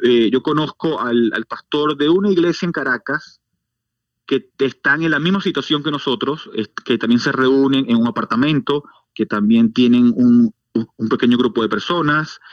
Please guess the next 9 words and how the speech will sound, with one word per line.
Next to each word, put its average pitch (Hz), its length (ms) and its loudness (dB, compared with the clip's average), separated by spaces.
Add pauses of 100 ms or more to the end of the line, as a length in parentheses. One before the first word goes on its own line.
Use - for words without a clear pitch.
(180)
que - 120 -4
también 110 220 2
salieron 123 340 0
de 117 80 4
una 113 120 2
iglesia 135 580 0
y 117 80 0
que, 101 380 0 (600)
y, 113 220 0